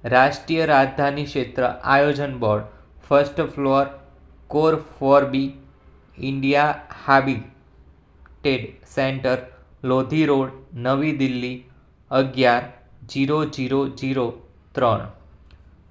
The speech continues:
વધારે માહિતી જોતી હોય તો એન સી આર પી બી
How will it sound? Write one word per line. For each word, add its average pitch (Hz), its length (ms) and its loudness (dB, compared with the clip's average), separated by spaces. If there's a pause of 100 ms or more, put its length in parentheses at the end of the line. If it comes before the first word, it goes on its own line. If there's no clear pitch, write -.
(200)
વધારે 143 520 4
માહિતી 139 600 -4
જોતી 135 460 -2
હોય 110 280 0 (480)
તો 165 100 2 (280)
એન 151 300 -2
સી 156 340 -4 (200)
આર 135 280 4 (560)
પી 156 180 0
બી 139 180 -4